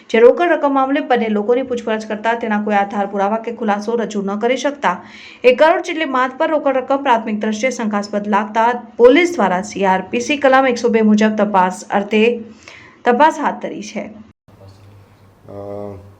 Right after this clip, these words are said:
Speaker 2: બનાસકાંઠા જિલ્લામાં, અ, ગઈકાલ રાત્રે, અ, એરોમા સર્કલ પર, અ,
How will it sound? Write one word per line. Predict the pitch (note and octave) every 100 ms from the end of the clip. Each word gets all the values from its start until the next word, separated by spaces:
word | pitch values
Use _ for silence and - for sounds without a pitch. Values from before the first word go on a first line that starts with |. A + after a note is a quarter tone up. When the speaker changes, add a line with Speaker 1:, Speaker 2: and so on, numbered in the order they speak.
| _ -
Speaker 2:
બનાસકાંઠા | G#2 A2 A2 - A2
જિલ્લામાં, | G#2 G#2 G2 G#2+ A2 - -
અ, | G#2 G2+ G2
ગઈકાલ | F#2 G2 F#2+ G#2 A#2 - G#2
રાત્રે, | F#2 F2+ A2+ C#3 - _ _ _
અ, | G#2 G2 G2 G2 - -
એરોમા | G#2+ A2 G#2
સર્કલ | G#2 F#2+ G2+
પર, | A2
અ, | C#3 C#3+ A#2+